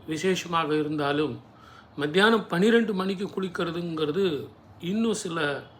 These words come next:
விஷயங்களை அதிகமாக நமக்கு நல்ல பலன்களை கொடுக்கும். அதே மாதிரி சனிக்கிழமையில வந்து சமுத்திர ஸ்நானம் செஞ்சா அற்புத பலனை கொடுக்கும். இந்த அமாவாசை நாட்கள்ல,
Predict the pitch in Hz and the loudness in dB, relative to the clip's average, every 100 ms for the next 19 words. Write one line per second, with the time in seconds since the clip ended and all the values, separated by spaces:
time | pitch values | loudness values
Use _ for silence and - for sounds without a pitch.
0 | - 156 156 190 180 151 147 156 - 147 | -16 -8 -4 -2 -2 -2 -4 -6 -8 -6
1 | 160 170 165 165 170 143 127 - 156 135 | -4 0 0 0 -4 -4 -6 -8 -6 -4
2 | 151 185 185 151 151 156 143 143 - - | 0 0 -2 -4 -2 -4 -6 -8 -10 -14
3 | 107 - - - - - - - - - | -14 -14 -20 -20 -20 -20 -20 -20 -20 -20
4 | - - - - 254 262 233 214 233 214 | -20 -20 -8 2 4 6 6 6 4 4
5 | 156 214 202 - 208 294 302 269 240 214 | 2 0 -2 2 6 6 4 4 6 6
6 | 202 180 160 156 185 214 170 147 110 - | 6 4 2 0 2 2 2 -2 -6 -8
7 | - 190 220 190 185 - 160 165 175 151 | -2 2 2 6 4 4 -2 -2 0 -2
8 | 147 135 139 151 127 123 156 143 - - | -4 -4 -2 -2 -4 -6 -8 -8 -14 -6
9 | 196 185 - 139 139 139 123 120 - - | -6 -4 -6 -6 -6 -8 -10 -12 -14 -20
10 | - _ - - _ _ _ _ _ _ | -20 _ -20 -20 _ _ _ _ _ _
11 | _ _ - _ _ _ - _ - - | _ _ -20 _ _ _ -20 _ -14 -2
12 | 160 151 147 143 143 175 220 220 196 175 | 2 4 4 2 2 8 10 12 10 4
13 | 175 160 147 - 147 139 139 143 | -2 -2 -2 -2 -6 -4 -2 -4